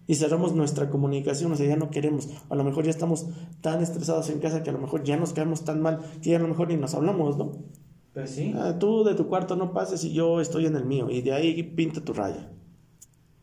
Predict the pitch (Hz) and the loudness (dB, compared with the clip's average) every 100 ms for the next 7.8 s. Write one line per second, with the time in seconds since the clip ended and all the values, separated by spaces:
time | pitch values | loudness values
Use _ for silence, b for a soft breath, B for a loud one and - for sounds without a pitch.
0 | _ _ _ _ _ _ _ _ _ _ | _ _ _ _ _ _ _ _ _ _
1 | - - _ _ - _ _ _ - _ | -20 -20 _ _ -20 _ _ _ -20 _
2 | _ - _ - _ _ _ _ - - | _ -20 _ -20 _ _ _ _ -20 -20
3 | _ - 175 262 - 214 160 - - - | _ -2 -2 -2 2 4 4 0 -6 -12
4 | - - - _ _ _ _ _ _ _ | -16 -20 -20 _ _ _ _ _ _ _
5 | _ _ _ _ _ _ _ _ - 175 | _ _ _ _ _ _ _ _ 0 4
6 | 170 143 185 226 185 175 185 190 190 - | 4 2 0 0 -2 -2 0 0 -2 -6
7 | - 127 175 190 117 92 - - | -10 0 2 2 0 -4 -8 -14